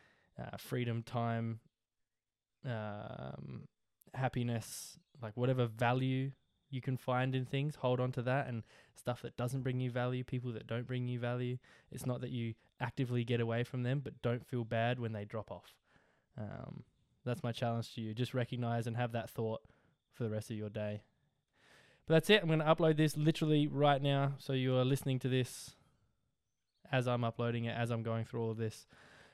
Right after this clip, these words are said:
Big love, guys. That was episode forty-nine and a half. Thanks for being part of the friendship. Episode fifty coming next. We're really trying hard to get all three of us in the same room or on the same call for this. So, yeah, like I've said two or three times before,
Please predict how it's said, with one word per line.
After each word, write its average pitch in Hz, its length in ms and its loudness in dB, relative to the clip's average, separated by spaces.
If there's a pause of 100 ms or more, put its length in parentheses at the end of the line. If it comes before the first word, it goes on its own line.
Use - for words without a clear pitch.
(120)
Big 147 160 4
love, 135 140 8
guys. 123 340 4
That 123 140 2
was 123 140 -2
episode 123 520 2 (120)
forty-nine 127 440 2
and 113 80 0
a 107 40 -4
half. 110 240 0
Thanks 117 200 -4
for 120 60 -10
being 123 180 0
part 113 200 2
of 113 60 -2
the 113 60 0
friendship. 107 520 -8 (1120)
Episode 131 340 6
fifty 139 300 4
coming 127 280 8
next. - 500 0 (520)
We're 117 160 -6
really 123 320 4
trying 123 340 4
hard 120 220 2
to 120 60 -4
get 120 140 -2
all 123 120 4
three 117 220 0
of 113 80 2
us - 420 -2
in 135 100 2
the 120 60 2
same 117 320 0
room 117 200 4
or 113 100 4
on 113 100 4
the 110 80 0
same 113 240 -2
call 107 360 -2 (220)
for - 120 -8
this. 104 420 -8
So, 107 400 -6 (340)
yeah, 117 200 -4 (180)
like 113 160 -6
I've 113 100 -4
said 107 240 -8 (260)
two 123 140 -6
or 113 40 -4
three 113 180 -8
times 110 320 -6
before, 143 380 -2